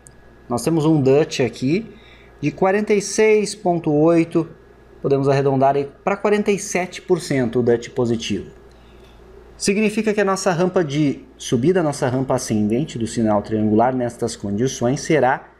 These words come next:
mais rápida que a rampa de descida, pois o nível lógico baixo, o Dutch negativo, é superior.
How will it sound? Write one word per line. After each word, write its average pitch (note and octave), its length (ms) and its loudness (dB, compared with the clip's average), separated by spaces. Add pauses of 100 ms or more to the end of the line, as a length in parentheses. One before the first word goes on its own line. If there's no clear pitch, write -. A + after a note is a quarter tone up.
(400)
mais E3 220 0
rápida D3+ 520 -2
que D3+ 140 -4
a C3 100 0 (520)
rampa C#3+ 260 0
de C3 80 -4
descida, D3 560 -2 (580)
pois G#3+ 480 2
o F3+ 80 0
nível D3+ 320 2
lógico B2 520 2
baixo, D#3+ 580 -4 (1000)
o B2 80 2
Dutch B2+ 640 0 (100)
negativo, A2+ 680 0 (320)
é F#3 100 0
superior. F3+ 720 0